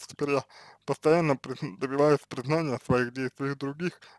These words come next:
и считаю, что все на-, нужно заслужить. Так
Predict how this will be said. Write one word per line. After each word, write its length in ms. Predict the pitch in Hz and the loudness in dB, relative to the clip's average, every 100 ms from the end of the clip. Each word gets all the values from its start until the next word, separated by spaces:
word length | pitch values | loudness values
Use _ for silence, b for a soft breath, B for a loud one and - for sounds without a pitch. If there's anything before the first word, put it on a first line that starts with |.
| - | -8
и 60 | 151 | -6
считаю, 440 | 151 - 160 151 | -4 2 4 4
что 160 | - 135 | 0 -6
все 260 | - 175 | -2 -2
на-, 220 | 165 151 143 | 0 0 0
нужно 480 | 127 156 147 143 | -2 -4 0 -2
заслужить. 720 | 127 123 - 135 127 123 123 - _ _ _ _ _ _ _ _ _ _ _ _ _ _ _ _ _ _ _ - - _ _ | 0 -2 0 -2 -2 -6 -8 -10 _ _ _ _ _ _ _ _ _ _ _ _ _ _ _ _ _ _ _ -20 -20 _ _
Так 220 | - - | -12 -12